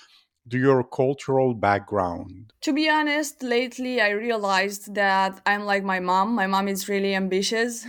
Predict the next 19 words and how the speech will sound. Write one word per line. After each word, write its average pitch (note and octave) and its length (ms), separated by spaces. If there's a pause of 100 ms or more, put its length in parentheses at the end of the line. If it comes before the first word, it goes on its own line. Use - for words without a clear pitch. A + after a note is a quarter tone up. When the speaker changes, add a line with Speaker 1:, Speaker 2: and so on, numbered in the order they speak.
(100)
Speaker 2:
<laughs> - 140
I A3+ 180
didn't A3 300
know G#3 160
that G3+ 200
when G3 140
I F#3+ 80
was G3 220
a F#3+ 60
child, F#3+ 340
of F#3+ 160
course. G#3+ 320
I F#3+ 80
didn't G3 300
see G3+ 200
that, A3 300
but F#3+ 220
when G3 180
I F#3 380